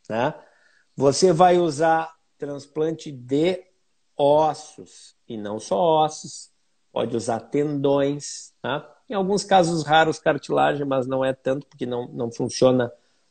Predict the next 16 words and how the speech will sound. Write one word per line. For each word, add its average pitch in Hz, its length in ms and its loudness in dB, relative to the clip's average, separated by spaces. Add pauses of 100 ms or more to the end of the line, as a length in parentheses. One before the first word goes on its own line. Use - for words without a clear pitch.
ainda 117 240 6
tão 117 220 0
bem, 123 160 4
tem 127 120 -2
que 117 40 -6
estar 123 120 0
em 117 60 0
lugares 117 300 2
bem 123 300 2
específicos. - 880 -2 (480)
Mas 135 220 4
a 143 60 6
gente 143 360 -2
usa 131 300 0
pra 127 200 -4
tratar 113 600 -2